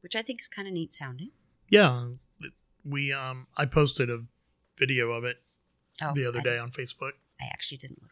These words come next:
Speaker 1: at that.
Speaker 2: Yeah, 'cause you don't look at our group.
Speaker 1: <laughs>
Speaker 2: Just saying.
Speaker 1: Thanks. <laughs> Kinda like other
Speaker 2: Just
Speaker 1: people
Speaker 2: kidding.
Speaker 1: don't listen to their husband's podcast.
Speaker 2: Right.
Speaker 1: Yeah. Okay. <laughs>
Speaker 2: Yeah. No, I,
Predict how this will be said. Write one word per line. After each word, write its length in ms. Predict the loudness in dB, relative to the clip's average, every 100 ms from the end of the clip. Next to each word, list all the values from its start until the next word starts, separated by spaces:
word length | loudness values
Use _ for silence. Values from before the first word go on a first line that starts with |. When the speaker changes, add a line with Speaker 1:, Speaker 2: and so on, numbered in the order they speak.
| -20
Speaker 1:
at 60 | -20
that. 140 | -6 -4
Speaker 2:
Yeah, 40 |
'cause 220 | 0 0 -2
you 80 |
don't 160 | -4 -8
look 140 | -12 -12
at 80 |
our 80 | -16
group. 220 | -14 -16 -18 _ _ _ _
Speaker 1:
<laughs> 80 | -6 -4 -4 -6 -4 -4 -6 -8 -20 -18 -16 -6 0 0 2 0 2 0 2 0 0 0 -2 -2 -6 -4 -6 -6 -8 -18 -18 _ _ -2
Speaker 2:
Just 220 | 2 6
saying. 140 | 6
Speaker 1:
Thanks. 400 | 6 4 2 0 -2 -2 0
<laughs> 60 | 2 2 4 4 4 4 2 2 -8 -10 -6 -8 -8 -14 -20 -18 -18 -20 _ -4
Kinda 200 | -2 0
like 220 | -2 -2
other 160 | 2 4
Speaker 2:
Just 120 | 6
Speaker 1:
people 200 | 8 8
Speaker 2:
kidding. 60 | 10 8
Speaker 1:
don't 100 | 6
listen 300 | 2 2 -2
to 140 | -4 -10 -12
their 160 | -10 -2
husband's 380 | -2 -2 -10
podcast. 640 | -4 -2 -2 -8 -6 -6 0
Speaker 2:
Right. 180 | 0 0 _
Speaker 1:
Yeah. 160 | -2 -2 -4 _ _ -8
Okay. 240 | -4 -4 0
<laughs> 60 |
Speaker 2:
Yeah. 160 | 0 0 -6 4
No, 120 | 8
I, 200 | 10 8